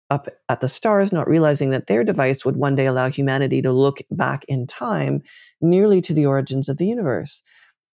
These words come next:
Optics was profoundly important for the scientific revolution, but also for decentering the concept of, of, of the human within the solar system and within the cosmos,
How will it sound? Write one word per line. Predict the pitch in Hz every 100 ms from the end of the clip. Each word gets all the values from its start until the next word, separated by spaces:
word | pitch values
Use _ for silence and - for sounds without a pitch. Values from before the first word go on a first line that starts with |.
| _
Optics | 254 349 - - - - - _ _ _ _ _ _ _
was | 156 156
profoundly | 190 175 196 214 202
important | 175 151 - 220 - 135 - - _ _ _ _ _
for | - 160 - _ _ _
the | 151 139
scientific | 143 131 131 135 - -
revolution, | - 127 180 190 170
but | 160 - _
also | 170 202 226 - 196 180 185 -
for | - - 185 175 147 139
decentering | 143 180 185 - - 175 180 - 165 131 135 160
the | 160
concept | - 220 220 - 120 - _ - - -
of, | 139
of, | - 139 - 123
of | -
the | - 135
human | 139 123 139
within | 147 143 170 160 151
the | 135
solar | - 175 175
system | - 131 - 135
and | 127
within | 127 120
the | 123
cosmos, | 135 - 240 220 - - -